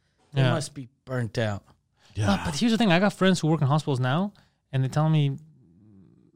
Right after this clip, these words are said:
Speaker 2: like, I got one friend who she's, she was in intensive care during the covid wing, this and that, and she's like, "Yo, it's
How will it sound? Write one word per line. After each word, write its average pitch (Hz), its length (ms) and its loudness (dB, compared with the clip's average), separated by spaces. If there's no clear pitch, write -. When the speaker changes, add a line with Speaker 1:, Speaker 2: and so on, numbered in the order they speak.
Speaker 2:
like, 147 140 2
I 156 80 6
got 180 180 8
one 151 220 6
friend 196 340 4
who 131 380 0
she's, 165 540 2
she 156 120 4
was 147 120 4
in 147 60 6
intensive 135 380 0
care 147 300 4
during 139 300 2
the 139 80 -2
covid 147 320 4
wing, 143 140 4
this 135 100 2
and - 60 -2
that, 151 80 4
and 139 80 2
she's 135 120 -2
like, 127 140 0
"Yo, 135 220 4
it's - 100 -20